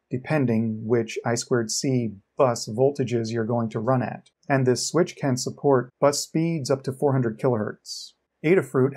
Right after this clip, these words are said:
has a module that uses this I C, and there's some other clone modules out there. But on the Adafruit website, there's a lot of info on getting it up and running,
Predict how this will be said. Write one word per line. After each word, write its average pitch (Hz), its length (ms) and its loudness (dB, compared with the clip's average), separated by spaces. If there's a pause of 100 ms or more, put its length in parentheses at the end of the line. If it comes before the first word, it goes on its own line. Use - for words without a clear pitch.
has 120 260 2
a 117 140 4
module 110 720 2
that 117 240 -2
uses 110 320 -2
this 110 200 0
I 110 140 2
C, 123 440 -2
and 143 140 0
there's 139 160 0
some 151 140 2
other 135 360 2
clone 143 420 2
modules 113 400 0
out 110 220 2
there. 131 340 0 (400)
But 156 100 4
on 147 140 2
the 135 240 2
Adafruit 165 440 0
website, 147 520 2
there's 120 180 2
a 120 60 4
lot 131 400 4
of 131 100 0
info 147 360 4
on 110 380 0
getting 147 240 2
it 135 80 2
up 131 140 2
and 117 160 0
running, 135 480 2